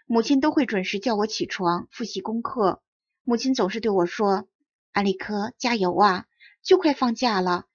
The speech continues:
放假后你就自由了，你就可以好好休息，可以每天都到林荫道上乘凉了。”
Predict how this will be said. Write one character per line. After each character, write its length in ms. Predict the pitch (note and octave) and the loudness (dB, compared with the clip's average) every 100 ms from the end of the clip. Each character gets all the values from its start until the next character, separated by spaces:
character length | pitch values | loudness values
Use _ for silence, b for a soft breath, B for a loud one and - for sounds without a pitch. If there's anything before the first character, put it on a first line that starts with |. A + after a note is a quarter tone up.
| _ _ | _ _
放 160 | D4+ | 2
假 140 | C#4+ D4+ | 4 2
后 300 | - F4 C4+ | 4 2 2
你 120 | F#3 | 0
就 140 | G3 | -2
自 200 | G3 A3 F#3 | -4 -4 -2
由 160 | E3+ | 2
了， 260 | F3 F3 - b b _ _ _ _ _ _ _ _ | 4 2 0 b b _ _ _ _ _ _ _ _
你 140 | C4 | -2
就 120 | C4 E4 | 2 2
可 160 | D4+ | 4
以 100 | D4 | 4
好 160 | C4 C4+ | 4 4
好 160 | B3 | 4
休 280 | G#3+ - C#4 | 4 2 -2
息， 340 | C4+ - F#3 B B B | -2 -4 -4 B B B
可 140 | - | 4
以 100 | D4+ | 6
每 180 | D#4 B3 | 6 4
天 220 | F#4 C4 | 2 0
都 140 | C4 A#3+ | 2 2
到 100 | B3 | 2
林 160 | G3+ | 2
荫 140 | A3 A#3+ | 0 0
道 140 | B3 | -2
上 200 | A3 G#3+ | -2 -4
乘 220 | F#3+ F#3+ | -4 -4
凉 240 | G#3 F3+ F3 | -2 -2 0
了。” 240 | F#3+ F#3 | 0 -2